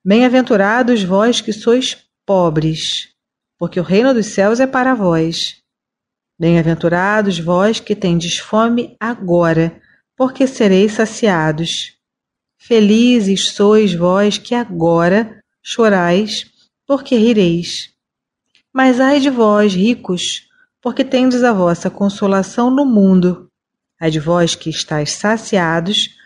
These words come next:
porque tereis fome. Ai de vós que rides agora, porque gemereis e chorareis." Em Lucas, nós vemos a referência aos pobres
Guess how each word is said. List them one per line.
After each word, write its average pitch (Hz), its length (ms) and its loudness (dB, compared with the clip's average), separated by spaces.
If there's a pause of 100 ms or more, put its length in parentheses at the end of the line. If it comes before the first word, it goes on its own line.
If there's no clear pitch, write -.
(200)
porque 240 240 -4
tereis 240 500 0
fome. 196 760 2 (480)
Ai 175 220 0
de 160 120 -2
vós 175 360 0
que - 180 -6
rides 170 580 0
agora, 156 680 -2 (480)
porque 170 320 -6
gemereis 170 1040 0 (480)
e 208 80 -6
chorareis." 175 1040 -2 (760)
Em 196 120 2
Lucas, 247 400 2
nós 214 180 2
vemos 185 340 2
a 190 60 0
referência 180 880 0
aos 202 440 -2
pobres 180 960 -2